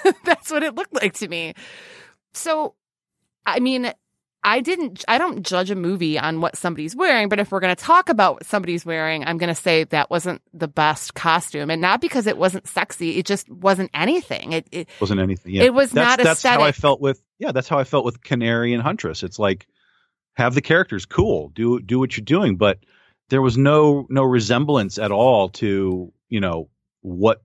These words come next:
Speaker 2: the comics were. And even Marvel, if you look at Marvel's costumes,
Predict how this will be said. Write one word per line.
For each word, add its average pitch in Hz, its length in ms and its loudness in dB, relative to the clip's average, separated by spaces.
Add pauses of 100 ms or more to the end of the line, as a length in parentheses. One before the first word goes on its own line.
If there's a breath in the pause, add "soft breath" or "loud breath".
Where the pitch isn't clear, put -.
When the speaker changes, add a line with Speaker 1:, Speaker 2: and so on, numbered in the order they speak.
Speaker 2:
the 123 60 -2
comics 110 480 0
were. 107 280 2 (180 loud breath)
And 131 140 4
even 226 200 6
Marvel, 160 380 4
if - 100 -2
you 131 60 -2
look 160 120 -4
at 117 60 -6
Marvel's 127 360 0
costumes, 95 500 -2